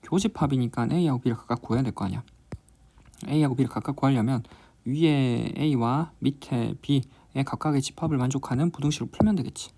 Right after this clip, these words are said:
맞지? 하나씩 풀어보자고. A라고 하는 건 X인데 사 X 제곱 마이너스 이에 X 플러스 일 제곱 마이너스 팔이 영보다 작대. 그럼 얘는 눈에 먼저 뭐가 보여야 돼? 사 X, 이 X, 아, 이 X 제곱 단위로 처리가 가능하겠구나.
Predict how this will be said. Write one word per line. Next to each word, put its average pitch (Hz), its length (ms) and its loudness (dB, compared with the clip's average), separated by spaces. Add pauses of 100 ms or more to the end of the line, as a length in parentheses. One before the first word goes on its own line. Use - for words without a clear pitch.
(800)
맞지? 131 180 -6
하나씩 135 360 -6
풀어보자고. 143 600 -2 (580)
A라고 143 360 2
하는 135 180 2
건 131 240 0
X인데 131 520 -2 (960)
사 - 220 -2
X 139 200 0
제곱 135 160 0
마이너스 135 440 0
이에 117 540 0
X - 280 -6
플러스 - 300 -6
일 139 80 0
제곱 160 240 -2
마이너스 123 400 -2
팔이 175 320 -2 (320)
영보다 143 300 -2
작대. 117 380 -8 (1040)
그럼 120 160 0
얘는 139 180 2
눈에 175 200 4
먼저 113 220 2
뭐가 127 260 0
보여야 131 240 0
돼? 165 180 -2 (680)
사 147 280 -2
X, 156 240 0
이 117 120 2
X, 127 260 -4
아, 123 120 -2
이 127 220 0
X 165 180 0
제곱 123 180 -2
단위로 113 340 -2
처리가 180 360 -2
가능하겠구나. 127 640 -2